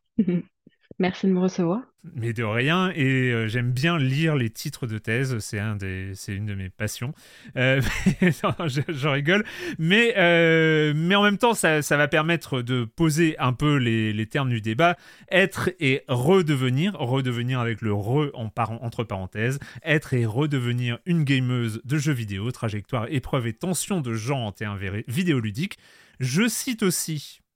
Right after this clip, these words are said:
Speaker 2: parce que finalement ça, ça évoque une grosse partie de cette thèse,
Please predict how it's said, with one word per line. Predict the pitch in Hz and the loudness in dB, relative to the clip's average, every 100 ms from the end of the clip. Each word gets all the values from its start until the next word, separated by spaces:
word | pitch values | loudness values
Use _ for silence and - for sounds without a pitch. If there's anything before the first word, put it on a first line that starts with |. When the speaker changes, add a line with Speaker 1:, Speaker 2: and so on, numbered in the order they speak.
| _ - | _ -8
Speaker 2:
parce | 135 - | -6 -4
que | 147 131 131 | -2 -2 -4
finalement | - 127 123 131 | -10 -6 -4 -4
ça, | 127 113 110 104 104 | -4 -2 -2 -2 -6
ça | 98 110 | -6 -4
évoque | 107 123 120 | -2 -2 -4
une | 113 110 | -4 -6
grosse | 104 151 - | -2 -2 0
partie | 123 - - 139 | -4 -4 -8 -6
de | 110 | -6
cette | 98 - 104 104 95 | -6 -6 -6 -8 -6
thèse, | - 165 175 | 0 2 2